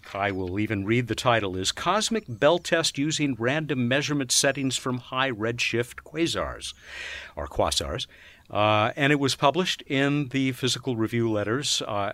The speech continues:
on August twentieth, uh, just last year. And you included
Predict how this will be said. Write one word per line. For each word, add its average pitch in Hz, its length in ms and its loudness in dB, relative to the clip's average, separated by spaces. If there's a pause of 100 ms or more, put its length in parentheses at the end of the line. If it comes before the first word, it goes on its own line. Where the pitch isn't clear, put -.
on 107 240 -8
August 110 340 -6
twentieth, 208 420 -6 (120)
uh, 87 200 -10
just - 260 -8
last 110 320 -2
year. 143 180 -4 (720)
And 156 320 2
you 196 420 2
included 185 800 4